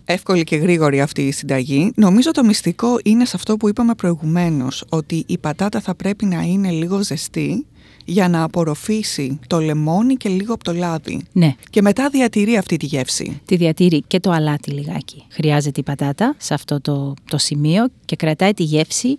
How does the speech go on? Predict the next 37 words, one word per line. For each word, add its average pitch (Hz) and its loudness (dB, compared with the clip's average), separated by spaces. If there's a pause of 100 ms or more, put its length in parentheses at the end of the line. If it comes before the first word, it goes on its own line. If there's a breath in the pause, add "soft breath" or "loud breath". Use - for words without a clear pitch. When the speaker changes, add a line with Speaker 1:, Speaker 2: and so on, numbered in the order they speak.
Speaker 2:
και 170 0
πρέπει 226 2
να 226 6
κρυώσει 196 2
για 240 6
να 190 4
μην 214 6
σας 214 -2
κάνει 202 2
όλα 202 6
τα 185 4
μυρωδικά 165 2
να 180 4
μαλακώσουνε 160 0
κιόλας. 135 -6 (400)
Speaker 1:
Οκ, 156 -10 (420)
σωστά. 160 -2 (280)
Να 175 2
δώσουμε 226 4
μία 214 4
ακόμη 226 0
φορά 190 -2 (160)
τα 190 2
υλικά 175 0
που 247 -6
θα 214 0
χρειαστούμε 214 0 (340 loud breath)
για - -2
αυτή 185 0
τη 185 -6
συνταγή. 160 -4 (600 loud breath)
Speaker 2:
Ωραία, 180 4
θα 185 -2
χρειαστούμε 180 4 (340)
ένα 240 6
κιλό 208 2
πατάτες, 143 -4